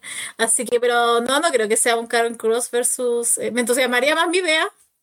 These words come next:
Cardona, Chelsea Green versus Emma versus Madcap Moss. Pero,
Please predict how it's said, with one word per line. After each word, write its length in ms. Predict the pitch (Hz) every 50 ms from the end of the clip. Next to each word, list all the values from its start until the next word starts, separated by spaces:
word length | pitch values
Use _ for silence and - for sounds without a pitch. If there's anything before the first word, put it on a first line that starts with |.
| _ _ _ _ _ _ _ _ _ _ _ - - 247
Cardona, 640 | - 262 247 240 - 277 277 269 254 262 262 247 240
Chelsea 320 | 214 247 247 240 240 - 247
Green 300 | 220 226 233 247 247 240
versus 400 | 240 233 247 - - 226 220 220
Emma 400 | 220 233 233 240 240 233 233 226
versus 280 | 226 233 233 - 233
Madcap 360 | 220 220 220 220 - 226 220
Moss. 320 | 208 190 185 202 226 - - - - - - - - - - - - - - _ _ -
Pero, 720 | - 240 240 233 233 233 233 233 226 226 226 226 226 220